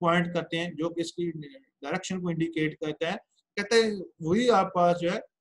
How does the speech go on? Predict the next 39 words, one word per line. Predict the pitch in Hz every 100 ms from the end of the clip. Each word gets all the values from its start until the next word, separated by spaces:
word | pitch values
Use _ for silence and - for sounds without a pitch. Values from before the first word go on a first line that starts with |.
| _ -
उन्हीं | 220 262 208
rules | 190 190
को | 190
मद्देनजर | 175 160 165 160
रखते | 170 165 -
हुए | 156
कहता | 156 156 170
है |
जो | 175
position | 175 165 185 247 233
vector | 190 -
हम | 170 156
ड्रॉ | 143 160
करते | - 170 170 147
हैं, | 147 196 _ _ _ 151
we |
draw | 151 170
position | 196 196 170 160 180 180
vector | 170 175
in | 160
such | 180 208 190
a |
way | 165 180 175
that, | 139 120 - _ _ _ -
that | 196 220 220 180 202
tail | 220 226 220
coincide | 185 190 202 202
with | 160
the | 160 -
origin। | 175 185 151 117 - _ _ _
इन | 170 175
origin | 202 240 233 226 226
के |
साथ | 208 175 185 185
क्या | 220
होती | 208 202 190
है, |
इसकी | 185 190
tail | 180 208 285